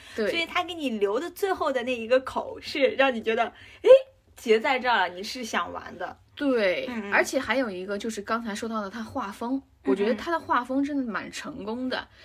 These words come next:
Speaker 1: 因为他的画风，他整体的那个基调其实是有一点儿恐怖的，但是他没有说恐怖到像我们这种啊，就是入，就是不能玩儿、不敢玩儿，
Speaker 2: 嗯。
Speaker 1: 其实没有，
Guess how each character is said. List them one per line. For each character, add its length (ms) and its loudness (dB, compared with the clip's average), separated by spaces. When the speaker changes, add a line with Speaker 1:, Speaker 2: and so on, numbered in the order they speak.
Speaker 1:
因 100 -8
为 120 -8
他 160 -12
的 100 -8
画 240 -2
风， 180 -4
他 140 -6
整 360 -4
体 180 -8
的 120 -8
那 120 -2
个 100 -4
基 240 -8
调 260 -2
其 160 -6
实 140 -6
是 200 -6
有 240 2
一 40 -2
点 100 -2
儿 100 -4
恐 240 -8
怖 220 -6
的， 160 -8
但 240 2
是 340 -2
他 140 -6
没 240 -2
有 180 -6
说 300 -6
恐 260 -6
怖 140 0
到 120 2
像 320 -2
我 180 -2
们 200 -6
这 120 -4
种 220 -6
啊， 320 -8
就 100 -10
是 120 -8
入， 340 -4
就 160 -6
是 220 -6
不 140 -4
能 320 -2
玩 240 2
儿、 180 -2
不 80 -6
敢 260 -6
玩 120 -12
儿， 180 -8
Speaker 2:
嗯。 80 -10
Speaker 1:
其 100 0
实 140 2
没 240 0
有， 200 -4